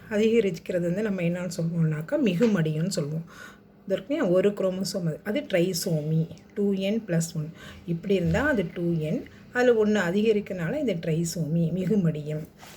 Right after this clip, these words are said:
அடுத்து ரெட்டை ட்ரைசோமி, ரெட்டை ட்ரைசோமி, ரெட்டை ட்ரைசோமி, டெட்ராசோமி, ரெட்டை டெட்ராசோமி, பென்டாசோமி. ஒண்ணு ஒண்ணு படத்துல நமக்கு பரி-, எக்ஸாம்ல கேட்டிருக்காங்க. இப்ப ரெட்டை ட்ரைசோமி அப்படின்னாக்கா, இது டூ என் number of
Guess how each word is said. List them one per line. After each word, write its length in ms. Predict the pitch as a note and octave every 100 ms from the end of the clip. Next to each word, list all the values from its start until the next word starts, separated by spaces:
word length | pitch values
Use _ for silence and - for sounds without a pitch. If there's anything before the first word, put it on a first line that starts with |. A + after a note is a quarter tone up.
| -
அடுத்து 240 | G#3+ B3+ C4+
ரெட்டை 380 | G#3 - C#4+ D4
ட்ரைசோமி, 760 | C#4+ F3 F3 E3 D#3+ D#3 E3 E3 - - -
ரெட்டை 440 | F3+ E3 - A3+ F4+ - - - - -
ட்ரைசோமி, 760 | E3 E3 - E3 D3+ E3 D#3+ - - - - - -
ரெட்டை 380 | - E3+ A#3+ C4+
ட்ரைசோமி, 600 | C4 F3+ E3+ F#3+ F#3+ B3 C#4+
டெட்ராசோமி, 720 | E3+ E3 - F3 E3+ F#3 F3+ A#3+ D4
ரெட்டை 340 | E3 D#3+ F3+ F3
டெட்ராசோமி, 880 | F3 E3 E3 D#3+ E3+ D#3+ F3+ D4 - - - -
பென்டாசோமி. 640 | F#3+ F3 F3+ F3 E3 D#3+
ஒண்ணு 220 | G#3+ G3
ஒண்ணு 220 | G3+ G#3 C4
படத்துல 380 | G3+ A#3+ - A3+
நமக்கு 380 | A#3+ A3+ - A3+ - F3+
பரி-, 340 | E3 E3+ F#3
எக்ஸாம்ல 380 | E3+ - E3 F3
கேட்டிருக்காங்க. 520 | F3 E3 D#3+ E3 D#3+ D3
இப்ப 260 | - E3 - - -
ரெட்டை 380 | A3+ G#3+ C4+ C#4+
ட்ரைசோமி 720 | C#4 G#3 G#3 G#3 G3 G3+ G3+ F#3+
அப்படின்னாக்கா, 600 | F#3 F3+ F3 E3+ F#4 G4
இது 540 | A3+ G#3 A#3 C4 A#3+ G#3
டூ 220 | G3+ G3+
என் 380 | F#3+ F3+ F3+ E3+
number 200 | E3
of 80 | E3+